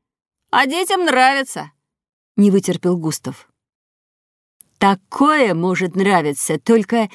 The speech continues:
невоспитанным детям», парировала Хельга. Густав потерял дар речи. Надо же, какие вредные старушки! За такими глаз да глаз нужен —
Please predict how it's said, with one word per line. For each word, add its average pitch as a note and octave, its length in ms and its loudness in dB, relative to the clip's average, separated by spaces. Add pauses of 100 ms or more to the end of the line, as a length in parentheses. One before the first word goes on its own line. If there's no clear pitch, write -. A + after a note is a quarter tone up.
(200)
невоспитанным A#3 1160 2
детям», - 540 -4 (580)
парировала F3 560 2
Хельга. D#3 500 -4 (880)
Густав D4+ 640 0
потерял D#3+ 600 -2
дар C#3+ 320 -6
речи. - 480 -6 (560)
Надо G3+ 460 2
же, F4 100 -6
какие D#4+ 380 -2
вредные C#4+ 560 0
старушки! - 600 -6 (680)
За E3 160 0
такими C#4 500 2
глаз A3+ 320 2
да C#4 100 -2
глаз B3 300 0
нужен — G#3+ 380 -2